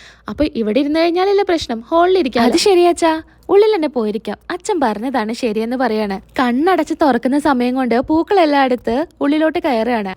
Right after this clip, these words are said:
സച്ചിയൊക്കെ ചേർന്ന് ഹാളിലുള്ള ചെയറുകളെല്ലാം മാറ്റിയിടുന്നുണ്ട്. ഈ സമയത്ത് ചന്ദ്ര സുധിയോട് പറയുന്നുണ്ട്, "ഇതിപ്പോ ഇവിടെ ഒരു പൂക്കച്ചവടം തന്നെ നടത്തുമല്ലോ ഇവര്, എന്തൊക്കെയാ ഇവിടെ കാട്ടിക്കൂട്ടുന്നത്?" "അത് പിന്നെ അമ്മേ,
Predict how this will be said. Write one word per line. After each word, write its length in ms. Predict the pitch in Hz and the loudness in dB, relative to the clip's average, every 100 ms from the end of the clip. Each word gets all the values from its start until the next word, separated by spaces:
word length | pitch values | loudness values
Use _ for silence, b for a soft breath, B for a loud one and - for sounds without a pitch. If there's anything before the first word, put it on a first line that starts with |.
| - | -4
സച്ചിയൊക്കെ 520 | 294 247 - 339 339 | 0 0 2 2 4
ചേർന്ന് 420 | 381 359 320 269 262 | 4 4 4 0 -4
ഹാളിലുള്ള 560 | 311 349 359 415 370 330 | 0 2 4 4 2 0
ചെയറുകളെല്ലാം 760 | 320 285 226 240 302 254 240 | 0 -2 -2 -2 -2 -2 -2
മാറ്റിയിടുന്നുണ്ട്. 840 | 269 233 226 330 294 262 254 226 202 - | -4 -4 -6 -4 -2 -2 -4 -6 -8 -8
ഈ 100 | 208 | -12
സമയത്ത് 420 | 214 269 294 330 330 | -10 -8 -6 -6 -4
ചന്ദ്ര 460 | 302 226 247 302 | -4 -4 -4 -4
സുധിയോട് 440 | 339 302 220 226 302 | -2 -4 -2 -2 -2
പറയുന്നുണ്ട്, 520 | 294 254 262 247 214 b b - | 0 0 -2 -6 -8 b b -10
"ഇതിപ്പോ 340 | 214 247 240 | -6 -4 -2
ഇവിടെ 300 | 320 233 247 | -2 0 0
ഒരു 160 | 330 330 320 | 0 0 -2
പൂക്കച്ചവടം 640 | 240 220 254 294 294 320 | -2 -2 -2 -2 -2 -2
തന്നെ 120 | 330 | -4
നടത്തുമല്ലോ 520 | 339 277 247 294 294 294 | -2 -4 -2 0 2 0
ഇവര്, 240 | 262 262 b b 220 | 0 -2 b b -10
എന്തൊക്കെയാ 400 | 240 311 320 403 | -6 -6 -2 0
ഇവിടെ 160 | 320 | 0
കാട്ടിക്കൂട്ടുന്നത്?" 800 | 302 240 214 277 277 240 226 220 220 | -2 -4 -2 0 0 -2 -6 -8 -10
"അത് 200 | 196 202 | -12 -8
പിന്നെ 220 | 240 277 285 | -6 -4 -4
അമ്മേ, 240 | 262 | -4